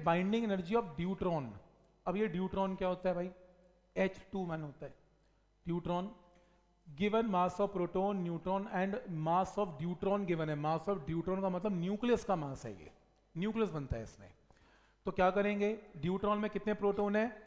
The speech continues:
एक। कितने neutron है? एक। न्यूक्लियस के mass को माइनस कर दो,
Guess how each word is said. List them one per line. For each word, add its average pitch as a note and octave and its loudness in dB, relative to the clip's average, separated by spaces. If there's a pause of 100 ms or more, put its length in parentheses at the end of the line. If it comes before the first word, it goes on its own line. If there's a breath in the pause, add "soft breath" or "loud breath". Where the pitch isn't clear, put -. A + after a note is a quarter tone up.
(140)
एक। E3 0 (260)
कितने G3+ -2
neutron G3+ 2
है? G#3 2 (300)
एक। D#3+ -2 (160)
न्यूक्लियस F3+ -2
के G#3 -2
mass F3+ 2 (460)
को F#3 -8
माइनस C#3 -4
कर - -10
दो, G#2 -18